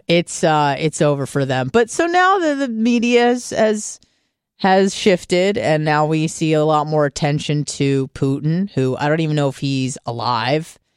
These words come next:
anymore. Um, a-, apparently he has cancer and Parkinson's, and he's bloated,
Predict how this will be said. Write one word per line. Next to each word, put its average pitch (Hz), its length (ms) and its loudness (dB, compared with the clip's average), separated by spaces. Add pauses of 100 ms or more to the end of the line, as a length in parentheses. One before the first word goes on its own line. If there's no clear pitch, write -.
(280)
anymore. 143 720 0
Um, 127 680 -4 (560)
a-, 143 200 -2
apparently 147 500 0
he 151 100 0
has 139 280 0
cancer 160 720 0
and 156 320 -2
Parkinson's, 127 1000 -4 (120)
and 143 300 0
he's 135 120 -4
bloated, 143 720 -2